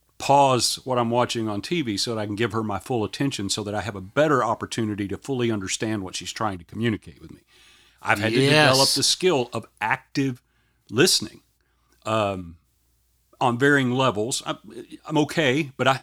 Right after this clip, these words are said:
Speaker 1: it's something I have to work at. There's a process involved. I can listen and to sum up. I can, you know, I, I'm Cliff Notes everything.
Speaker 2: Yeah.
Speaker 1: You know, it, that's where my brain is kinda wired. And so I, it just sum it up, sum it up.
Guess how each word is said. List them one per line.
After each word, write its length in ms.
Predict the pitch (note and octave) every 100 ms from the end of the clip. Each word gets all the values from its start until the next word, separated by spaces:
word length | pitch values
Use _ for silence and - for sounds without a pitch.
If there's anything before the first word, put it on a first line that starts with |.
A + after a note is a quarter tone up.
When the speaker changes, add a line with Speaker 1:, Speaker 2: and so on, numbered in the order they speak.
| -
Speaker 1:
it's 160 | C#3 -
something 260 | D#3 F3
I 40 | B2+
have 160 | B2 -
to 80 |
work 440 | A2+ F#2+ A2+ C#3+ C#3+
at. 100 | -
There's 160 | A2 F#2+
a 40 |
process 760 | - - B2+ C3+ - B2 A#2 - -
involved. 920 | A2 G2 E2+ F#2 G#2+ F#2+ D#2 - _ _ _ _ _ -
I 160 | B2
can 220 | - D3 A#2+ B2
listen 420 | F3+ - A2 G2
and 160 | G2 - -
to 80 | A2+
sum 320 | - A#2+ A#2
up. 240 | C#3 - - _
I 100 | G#2+
can, 180 | - A2+
you 120 | B2+ B2
know, 140 | G#2
I, 140 | A2+ - -
I'm 160 | C#3+
Cliff 300 | - F3+ E3+
Notes 320 | C3+ A#2 - -
everything. 480 | B2+ A#2+ G#2 - - _ _
Speaker 2:
Yeah. 160 | D3+ F#3
Speaker 1:
You 120 | B2+
know, 220 | A2 G2 F#2+
it, 160 | A#2+
that's 220 | A#2+ B2 -
where 140 | B2+
my 120 | A#2
brain 400 | G2 G#2 B2+ B2+
is 100 | G#2 -
kinda 360 | B2 G2+ F2 _
wired. 400 | A#2 D3 C#3+ G2
And 100 | G2
so 140 | - G#2+
I, 180 | A2 -
it 220 | B2 B2+
just 160 | A2+ -
sum 220 | - C#3+
it 60 | C#3
up, 180 | F2 -
sum 320 | - A#2+ C#3
it 60 |
up. 140 | F2+